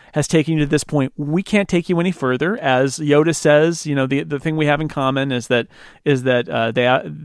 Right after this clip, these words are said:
you know, th-, they outgrow us, basically. They, they don't need us anymore. They, they need to be their own people. And that's what this is all about, is there's gonna be a new rebellion now.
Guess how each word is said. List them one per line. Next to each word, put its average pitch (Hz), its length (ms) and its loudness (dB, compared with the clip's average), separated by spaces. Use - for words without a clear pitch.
you 131 120 0
know, 117 160 -4
th-, 147 320 -8
they 143 180 4
outgrow 139 380 4
us, 104 160 -2
basically. 104 480 -4
They, 123 220 0
they 135 200 0
don't 139 180 0
need 139 140 0
us 113 160 -4
anymore. 107 400 -4
They, 113 240 -4
they 120 220 -6
need 120 160 -4
to 120 60 -6
be 123 100 -2
their 117 160 0
own 113 140 -2
people. 110 420 -6
And 147 140 0
that's 147 220 0
what 170 140 4
this 156 180 4
is 143 120 0
all 147 200 4
about, 131 300 2
is 113 160 -2
there's 135 160 0
gonna 143 160 0
be 135 140 2
a 135 40 0
new 147 140 2
rebellion 139 480 0
now. 98 240 -12